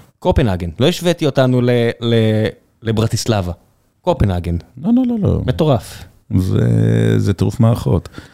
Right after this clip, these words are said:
Speaker 1: ועיריית תל אביב, לא רק הקרקעות, אבל היא גם מגבילה מאוד בנייה. זאת אומרת, על דרך נמיר עכשיו עושים מלא, אה, פינוי-בינוי, על הכביש שם,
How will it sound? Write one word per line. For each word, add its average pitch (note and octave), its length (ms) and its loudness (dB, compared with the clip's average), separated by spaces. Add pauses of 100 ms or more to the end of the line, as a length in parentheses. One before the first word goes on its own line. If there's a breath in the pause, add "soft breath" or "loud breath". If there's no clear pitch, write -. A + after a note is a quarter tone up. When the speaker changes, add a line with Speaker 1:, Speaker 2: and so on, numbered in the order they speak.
(120)
Speaker 1:
ועיריית G#2+ 840 0
תל C3+ 120 2
אביב, C3+ 200 2
לא A#2+ 80 2
רק C3+ 140 2
הקרקעות, C#3+ 560 -2
אבל G2+ 180 -2
היא G2+ 140 -2
גם G#2 260 2
מגבילה G#2+ 520 0
מאוד A#2+ 380 2
בנייה. A2 300 0
זאת - 80 -10
אומרת, G2 180 0
על G2 80 0
דרך A2+ 320 0
נמיר A2+ 320 2
עכשיו G2+ 200 -4
עושים G#2 260 0
מלא, G#2+ 260 2 (680 soft breath)
אה, G2 140 0
פינוי-בינוי, A2 640 0
על B2 120 0
הכביש D#3+ 360 -2
שם, A#3 260 0